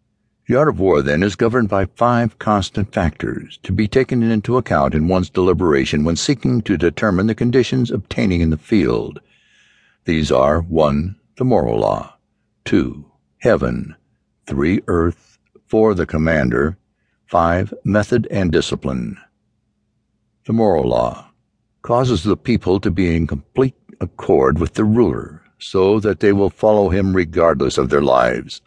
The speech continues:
undismayed by any danger. Heaven signifies night and day, cold and heat, times and seasons.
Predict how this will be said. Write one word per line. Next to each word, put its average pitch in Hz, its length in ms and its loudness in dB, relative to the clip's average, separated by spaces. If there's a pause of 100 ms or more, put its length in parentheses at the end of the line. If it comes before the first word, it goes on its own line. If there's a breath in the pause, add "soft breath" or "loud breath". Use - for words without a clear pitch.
(100)
undismayed 107 640 0
by 67 160 0
any 95 260 -2
danger. 73 580 -4 (960)
Heaven 87 380 0 (100)
signifies 71 760 0
night 71 240 -2
and 73 140 0
day, 85 380 0 (120)
cold 80 320 2
and 82 140 -2
heat, 90 300 -4 (420 soft breath)
times 113 560 0
and 110 200 -2
seasons. 62 760 -6